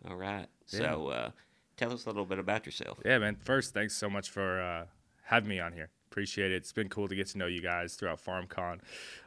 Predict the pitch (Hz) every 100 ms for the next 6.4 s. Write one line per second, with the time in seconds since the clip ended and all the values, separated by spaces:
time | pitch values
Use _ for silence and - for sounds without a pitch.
0 | - 107 101 95 87 - 123 151 - 139
1 | 120 113 - 117 117 - 104 - - 151
2 | 117 101 - 98 110 117 - - 104 95
3 | 101 - 101 - 120 110 113 101 101 104
4 | 107 107 - 95 104 101 - 87 85 85
5 | 85 117 113 104 101 - 90 90 - 110
6 | 107 - -